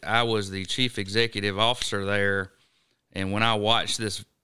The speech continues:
when I, when I watched the show, one of the things the sheriff pointed out was that a hundred, so it's a, it's a direct supervision jail. It was overbuilt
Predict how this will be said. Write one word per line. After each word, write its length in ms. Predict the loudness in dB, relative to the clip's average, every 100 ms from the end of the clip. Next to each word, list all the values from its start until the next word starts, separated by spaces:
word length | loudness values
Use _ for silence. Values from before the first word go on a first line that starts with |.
| -10
when 140 | -4
I, 120 | -4 -4
when 180 | -6 -2
I 80 | -2
watched 520 | 0 2 0 -2 -6
the 80 | -4
show, 560 | 0 2 4 2 -2 -8 _ _ _ -4
one 160 | -2
of 80 | -2
the 100 | -2
things 340 | 0 0 0
the 80 | -2
sheriff 380 | 0 2 2 2
pointed 280 | -2 0 0
out 220 | 0 -2
was 240 | -4 -4
that 200 | -2 -4
a 80 | -4
hundred, 580 | -8 -4 -4 -2 -6 -4
so 200 | 0 2
it's 160 | 2 0
a, 200 | -2 -4 _ _ _ _ _
it's 160 | -4 0
a 80 | 0
direct 540 | 0 2 2 2 0
supervision 800 | 0 0 0 0 2 2 0 -2
jail. 640 | -2 0 2 0 -2 -6 -10 _ _ _ _ _ 0
It 120 | 0
was 240 | 0 -4 -4 0
overbuilt 1040 | 2 2 0 0 2 2 2 0 -6 -16